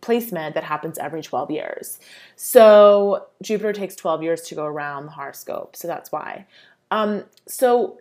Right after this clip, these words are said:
on January twenty-second, just think back what was going on. So I looked back in my calendar and I saw that I was really busy that week. I had a lot of work. So I had a lot of money coming in. And I had, um, a lot of meetings and social things and seeing people. And there were just a lot of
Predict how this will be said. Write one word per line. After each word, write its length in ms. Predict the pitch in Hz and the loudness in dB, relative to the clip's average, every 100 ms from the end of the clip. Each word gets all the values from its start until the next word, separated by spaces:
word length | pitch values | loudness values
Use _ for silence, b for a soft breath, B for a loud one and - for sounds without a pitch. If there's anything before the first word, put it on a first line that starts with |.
| - | -2
on 200 | 240 247 | -2 0
January 260 | 294 320 | -2 -4
twenty-second, 840 | 294 247 233 247 254 180 160 175 - | -4 -8 -6 -6 -6 -8 -8 -10 -8
just 220 | 208 - | -10 -6
think 240 | 226 226 | -6 -4
back 300 | 190 170 165 | -4 -4 -6
what 100 | - | -6
was 160 | 180 175 | -6 -8
going 280 | 170 160 160 | -8 -8 -10
on. 340 | 139 - 196 | -12 -12 -12
So 160 | 208 196 - | -6 -6 -4
I 180 | 190 | -4
looked 260 | 254 277 - | -2 -4 -2
back 220 | 190 180 | -4 -4
in 60 | 170 | -10
my 100 | 151 | -12
calendar 440 | - 156 151 165 | -12 -12 -8 -6
and 80 | 185 | -6
I 80 | 175 | -8
saw 240 | - 160 | -6 -6
that 120 | 160 | -6
I 80 | 156 | -6
was 140 | 156 - | -8 -12
really 320 | - 233 269 | -10 -6 -4
busy 240 | 214 175 170 | -4 -6 -6
that 180 | 165 113 | -8 -8
week. 180 | 127 | -8
I 40 | 123 | -6
had 100 | 147 | -6
a 60 | |
lot 440 | 160 165 180 190 190 | -6 -4 -2 -2 -2
of 100 | 175 | -4
work. 460 | 135 - - - B B B | -6 -8 -14 -20 B B B
So 140 | - | -8
I 20 | |
had 60 | 170 | -4
a 20 | |
lot 140 | 170 175 | -4 -4
of 60 | |
money 340 | 185 185 170 - | -6 -6 -6 -10
coming 320 | - - - | -14 -16 -14
in. 320 | - - - B B B _ | -14 -16 -18 B B B _
And 460 | 180 185 180 175 175 | 0 0 0 -4 -6
I 220 | 170 170 | -4 -4
had, 580 | 190 185 165 160 160 160 - | -6 -6 -4 -2 -2 -4 -8
um, 480 | 160 151 151 151 151 - B B B B | -10 -10 -12 -14 -18 -20 B B B B
a 60 | 196 | 0
lot 200 | 185 180 | 0 0
of 80 | |
meetings 640 | 190 208 202 170 156 175 175 | -2 0 0 -2 -6 -10 -8
and 180 | 170 165 | -8 -6
social 360 | 202 202 196 | -6 -4 -4
things 360 | 180 160 156 151 | -4 -6 -8 -12
and 120 | 160 | -12
seeing 340 | - 214 208 | -8 -6 -4
people. 360 | 196 185 175 160 | -6 -6 -4 -2
And 100 | 165 | -4
there 80 | 175 | -6
were 100 | 180 | -6
just 160 | 220 | -6
a 40 | 247 | -6
lot 560 | 233 220 220 214 208 | -2 -2 0 0 0
of 300 | 202 196 180 | 0 -2 -4